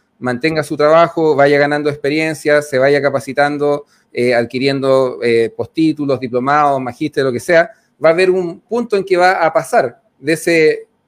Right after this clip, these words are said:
piso, que podría ser ochocientos mil pesos, un millón de pesos, lo que sea, y después ya va pasando de ahí, ya no recibe más la ayuda y se transforma en un ciudadano totalmente autónomo, y es más barato para el Estado, como decía Lucas, porque ya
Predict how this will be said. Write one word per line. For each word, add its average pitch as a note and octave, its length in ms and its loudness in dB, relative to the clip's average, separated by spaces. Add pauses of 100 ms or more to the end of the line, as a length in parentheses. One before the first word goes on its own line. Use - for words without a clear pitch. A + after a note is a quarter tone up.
(120)
piso, G3 520 -2 (240)
que B2+ 100 -4
podría C3+ 300 4
ser D3 240 2
ochocientos C#3+ 520 -4
mil C#3 120 -4
pesos, F3+ 220 -2
un D3+ 60 -4
millón D3 180 -2
de D3+ 60 -2
pesos, E3+ 240 -4
lo D#3 80 -2
que C#3 80 -4
sea, F#3+ 280 0 (440)
y D#3 180 0
después E3+ 360 2
ya F3 100 4
va F3 200 2
pasando F#3 400 0
de F#3 80 6
ahí, F#3+ 80 4
ya F3+ 100 2
no E3+ 100 -2
recibe D#3+ 340 -2
más E3 160 -4
la D#3 100 -2
ayuda F3 240 -2
y E3 40 -4
se D#3+ 160 -6
transforma D#3 540 0
en D3+ 80 0
un D3+ 80 -2
ciudadano C#3+ 420 0
totalmente C#3+ 520 -8
autónomo, E3 560 -8 (260)
y C3 140 0
es B2+ 80 0
más F3 260 0
barato F3+ 480 2 (160)
para D3 160 4
el D3+ 80 0
Estado, E3 320 0
como D#3 140 -4
decía D#3 200 -2
Lucas, E3 300 -2
porque C3+ 240 -6
ya D3 340 2